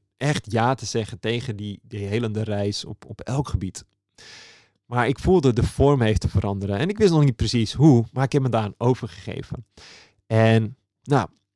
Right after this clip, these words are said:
die is, eh, ja, ik wil zeggen veranderd en ook weer niet.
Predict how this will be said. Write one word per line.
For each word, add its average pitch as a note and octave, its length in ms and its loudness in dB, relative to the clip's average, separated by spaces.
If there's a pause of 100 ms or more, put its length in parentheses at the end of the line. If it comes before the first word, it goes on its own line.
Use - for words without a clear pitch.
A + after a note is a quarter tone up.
(220)
die C3+ 300 0
is, A2+ 200 -2
eh, G2 200 0 (1500)
ja, D3+ 320 -6 (140)
ik - 180 -18
wil A2 140 0
zeggen A2 240 -2
veranderd B2 640 -2
en B2+ 180 2
ook A#2+ 160 2
weer G#2+ 120 0
niet. - 340 -6